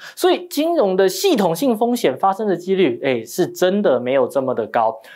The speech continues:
可是现阶段联准会当然还是要避免这样的状况发生。说真的啦，系统性风险发生是所有人都不愿意看到的。为什么呢？不要觉得好像我们今天打一些空单或者是做空，我们就好想要赶快看到系统性风险。哎，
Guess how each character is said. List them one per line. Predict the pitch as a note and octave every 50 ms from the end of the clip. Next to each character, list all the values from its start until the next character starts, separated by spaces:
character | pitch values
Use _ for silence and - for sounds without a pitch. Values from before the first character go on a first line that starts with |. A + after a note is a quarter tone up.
| - -
可 | - A#3+
是 | B3 E4 D4+
现 | D4 F4 D#4+ C4
阶 | B3 C4+ C4+
段 | C#4 A#3+ F#3+
联 | F3+ G3+
准 | A3+ - F3
会 | - F3 E3+
当 | E3+ - B3+ C4
然 | B3 F#3+ C#3+
还 | - C3+ C3
是 | C3 - F3
要 | E3+ D#3+
避 | D#3+ E3 A3 F3+
免 | D3 C3 A2+ G#2
这 | G#2+ D3
样 | C#3+
的 | C3 B2 A#2
状 | - C#3+ B2+
况 | C3 C3+ B2+ A#2
发 | B2 A2+ A#2
生。 | A2+ A#2 A2 A2 A2 - _ _ _ - -
说 | - D4 C#4+
真 | C4+ D4
的 | D4 D4
啦， | C4+ F#3+ C3 C3
系 | - - C4
统 | F#3 C#3 B2+
性 | - G3+ F3+ D#3
风 | E3+ E3+
险 | D3 C3 G#2+
发 | A2+ C3 C3+
生 | - C#3 C3+
是 | C#3+ D3 -
所 | - - C#3 D3 F#3+
有 | F#3+
人 | D3 A#2+
都 | A#2 C#3+ D3
不 | D3 C3+ B2
愿 | B2+ C3+ C3+ C3
意 |
看 | B2+ - C3+ B2+
到 | B2+ C3 A#2 G#2+
的。 | G#2 - - _ _ _ _ _ _ _ _ _ _ _ _ _ _ _ _ _ -
为 | - C#4
什 | A3 F#3+
么 | D#3+
呢？ | D#3 D3 D3 E3 G#3 F#3+
不 | -
要 | C#4 D4
觉 | D4 C#4+
得 | B3+
好 | G#3 E3+
像 | D#3 - C4
我 | A#3 F#3+ D#3+
们 | C#3 C#3
今 | C#3 - G3+ G#3 G#3+
天 | G#3 G#3 G#3 G3+ G3+ -
打 | - - -
一 | C#3
些 | - - E3
空 | E3 - F3+ E3 E3+ E3+
单 | E3 D#3+ D#3
或 | E3 E3 D#3
者 | C#3+
是 | D3 D3 D3
做 | - F3+ E3 D3
空， | C3 C#3 C#3+ C#3+ D#3+
我 | D3
们 | B2 D#3+
就 | - -
好 | - D#3+ G3
想 | A3 G#3+ E3
要 | D3 F3
赶 | G3 - A#2+
快 | C3 D#3
看 | D#3+ - E3+
到 | E3 D#3+
系 | D3+ D#3 F#3 D3+
统 | B2 A2 A2
性 | C#3+ D3+ C3+
风 | C3 C3 C3 C3
险。 | - B2+ - - - _ _ - - - -
哎， | G#3 E3+